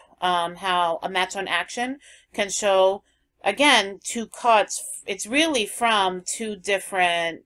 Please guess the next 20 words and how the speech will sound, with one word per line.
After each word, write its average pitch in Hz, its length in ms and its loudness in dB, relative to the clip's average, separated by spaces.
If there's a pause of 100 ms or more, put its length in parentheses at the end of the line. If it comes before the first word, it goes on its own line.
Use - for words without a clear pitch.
cameras 214 600 2
in 170 140 -8
a 160 80 -2
way, 175 380 4 (380)
because 190 220 -4
you're 185 80 -2
gonna 190 140 0
have 196 80 0
the 190 80 -4
camera 190 320 0
that's 175 160 -8
facing 185 280 -6
one 185 120 -4
direction 180 340 0
and 165 120 -8
a - 20 -20
camera 165 240 -6
that's 160 100 -14
facing 165 300 -6
another. 160 460 -4